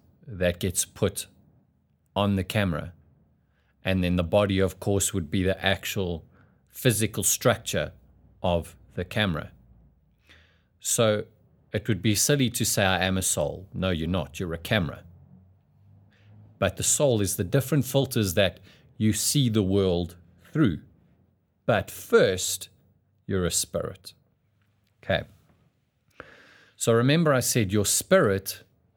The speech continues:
has the power to overcome gravity. So gravity is the natural law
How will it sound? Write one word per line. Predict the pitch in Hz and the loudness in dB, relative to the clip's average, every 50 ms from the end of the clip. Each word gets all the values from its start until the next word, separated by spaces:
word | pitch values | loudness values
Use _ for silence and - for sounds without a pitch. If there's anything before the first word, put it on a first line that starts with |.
| _ - | _ -10
has | - - 104 104 104 92 - | -4 -2 0 0 0 0 -2
the | - | -4
power | 95 - - - 123 123 123 110 85 76 71 71 76 90 - _ _ _ _ _ _ _ _ _ _ _ _ _ | -6 -8 -4 -2 0 2 2 2 0 0 -2 -4 -8 -10 -14 _ _ _ _ _ _ _ _ _ _ _ _ _
to | - - - - - | -14 -12 -12 -6 0
overcome | - 107 107 101 110 107 110 - - 107 98 92 92 90 87 87 - - _ _ _ _ _ _ _ _ _ - | 0 0 2 2 0 -2 -2 -2 -2 0 0 0 0 -2 -4 -6 -10 -18 _ _ _ _ _ _ _ _ _ -6
gravity. | - 104 101 104 107 101 110 107 - - - - - _ _ _ _ _ _ _ _ _ _ _ _ _ | 0 2 4 4 4 2 -2 -4 -6 -8 -8 -10 -14 _ _ _ _ _ _ _ _ _ _ _ _ _
So | - - 107 | -4 -2 -2
gravity | 95 80 - 113 131 175 180 165 131 - - 104 101 | -2 0 2 2 2 2 2 -2 -4 -2 -2 0 0
is | 95 87 - | 0 -2 -2
the | - 95 | -4 -2
natural | 92 101 113 123 123 - - 107 101 98 | 0 0 0 0 -2 -4 -6 -4 -4 -2
law | 98 104 123 123 104 90 87 87 | 0 0 0 0 0 -2 -4 -6